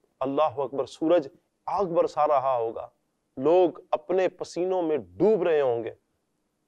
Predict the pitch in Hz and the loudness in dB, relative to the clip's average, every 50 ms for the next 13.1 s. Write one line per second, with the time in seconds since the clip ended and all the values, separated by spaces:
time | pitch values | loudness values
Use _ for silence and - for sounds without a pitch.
0 | _ _ _ - 156 156 165 165 156 147 131 135 - - 120 117 147 139 - - | _ _ _ 0 2 4 4 4 2 0 -2 -4 -10 -10 -4 -2 -2 0 2 2
1 | 160 147 139 139 - 139 139 135 - - 156 147 131 110 139 139 - - 170 160 | 2 2 2 2 0 0 0 0 0 -2 -2 -2 0 -2 -6 -6 -4 -2 0 0
2 | 147 135 - 151 143 139 - - _ - 165 165 170 165 151 - - 135 143 156 | 2 2 0 0 0 0 -2 -4 _ 0 2 2 2 0 -2 -6 -6 -4 0 2
3 | 165 165 151 - - - - 151 143 - - _ - 180 180 180 165 143 - _ | 2 2 2 0 -4 -4 -2 -2 -2 -4 -4 _ 0 2 2 2 0 -2 -6 _
4 | _ _ _ _ _ _ _ - - 151 180 190 185 - - 139 - _ - 196 | _ _ _ _ _ _ _ -4 0 2 2 2 2 2 -2 -6 -8 _ 0 0
5 | 214 185 - - 160 - - 220 233 226 208 160 185 - - 180 180 185 175 160 | 0 0 -2 -4 -4 0 2 2 4 4 2 0 -2 -4 -2 -2 -2 0 -2 -2
6 | 151 - - - _ _ - 123 147 180 180 - 240 233 - 208 202 190 180 160 | -4 -6 -10 -16 _ _ -4 -2 0 0 2 2 2 2 2 2 2 2 2 2
7 | 139 131 131 - - - - _ _ _ _ _ _ _ _ _ - 135 156 151 | 0 -2 -4 -6 -12 -16 -16 _ _ _ _ _ _ _ _ _ -2 2 2 2
8 | 120 104 104 104 - - _ _ _ _ _ _ - 127 117 - - 143 165 156 | 2 0 -4 -10 -12 -16 _ _ _ _ _ _ -8 -8 -8 -2 2 2 2 2
9 | 139 - - _ _ _ _ - 160 - - - - - 139 143 147 175 175 165 | 2 -2 -8 _ _ _ _ -6 -6 -6 -8 -8 -4 0 0 2 2 2 2 0
10 | 147 143 139 131 120 - _ _ _ _ _ _ _ _ _ _ _ _ _ _ | 0 -2 -2 -2 -2 -4 _ _ _ _ _ _ _ _ _ _ _ _ _ _
11 | _ - 123 135 143 160 170 165 139 - 147 151 160 151 - 165 151 143 131 131 | _ -6 -4 0 2 2 2 2 2 0 0 0 -2 -2 -2 -2 -2 0 -2 -2
12 | 113 131 160 165 143 - 160 135 165 160 - _ - 190 - _ _ - 247 285 | -2 -2 -4 -4 -4 -4 -2 0 0 -2 -2 _ -8 -8 -8 _ _ 2 4 4
13 | 262 | 4